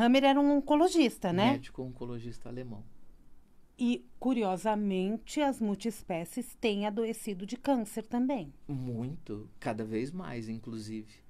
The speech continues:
Speaker 2: Eh, por vários fatores.
Speaker 1: Pô, sim, não só por isso.
Speaker 2: Melhora de diagnóstico, aumento de sobrevida dos animais,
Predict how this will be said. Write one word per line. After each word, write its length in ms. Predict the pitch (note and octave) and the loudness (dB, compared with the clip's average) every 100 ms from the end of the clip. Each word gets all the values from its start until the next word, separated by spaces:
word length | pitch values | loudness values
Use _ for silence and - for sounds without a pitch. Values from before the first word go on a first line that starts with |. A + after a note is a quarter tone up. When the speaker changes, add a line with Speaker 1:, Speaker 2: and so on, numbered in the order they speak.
| - - - - - - | -20 -20 -20 -20 -20 -12
Speaker 2:
Eh, 100 | - | -10
por 180 | B2+ C#3 | -2 -2
vários 320 | A2 A#2 C#3+ | 0 -2 -4
fatores. 480 | D4 - C#3 A#2 G#2 | -10 -6 -6 -6 -6
Speaker 1:
Pô, 120 | F#3+ | -4
sim, 320 | - A#3+ A#3 | 2 4 4
não 180 | D#3+ G3 | 2 0
só 120 | G#3+ | 2
por 160 | C4+ C4 | 0 0
isso. 220 | G3+ E3 | -2 2
Speaker 2:
Melhora 380 | D3+ C#3+ C3 B2 | 2 4 2 0
de 160 | A2 G#2 | -4 -4
diagnóstico, 960 | A2+ C#3 D#3+ A#2 C#3 D3+ D3 - - | -2 -2 -4 -6 -6 -6 -8 -12 -4
aumento 360 | A2+ A#2+ B2+ B2+ | -2 -2 -4 -6
de 80 | A2+ | -10
sobrevida 680 | - A#2 C3+ B2 A#2+ A2+ | -6 -4 -4 -4 -6 -8
dos 240 | G#2 A2+ A#2+ | -10 -8 -8
animais, 840 | D3 F#3 B2+ C#3 D#3+ C#3+ A#2 - | -8 -8 -10 -10 -10 -10 -12 -16